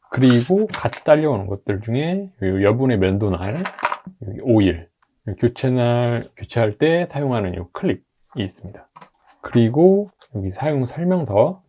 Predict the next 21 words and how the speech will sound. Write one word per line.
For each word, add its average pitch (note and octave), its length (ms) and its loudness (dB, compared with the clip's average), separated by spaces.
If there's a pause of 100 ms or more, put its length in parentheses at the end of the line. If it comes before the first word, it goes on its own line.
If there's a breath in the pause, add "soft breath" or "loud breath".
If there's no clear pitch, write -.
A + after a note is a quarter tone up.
청소솔, D3+ 640 -4 (360)
여기 G2 180 -4
충전용 F3 880 0
요 G2+ 120 -10
돼지코 G#2+ 500 -4 (360)
이렇게 G#2+ 280 -6
끼우시고, E3 760 0 (240)
반대편은 C#3+ 800 0
유에스비 D3+ 640 0
A D3 240 2
타입으로 D3 420 -2
돼 F#2+ 120 0
있어요. A2 580 0
그래서 D#3+ 640 2
차량이나 F3 720 0
아니면 G#2 320 -4
집, - 320 -2
뭐 F#2 280 4
어디 A#2+ 280 4
여행을 C3 400 2
가든 F#2+ 440 0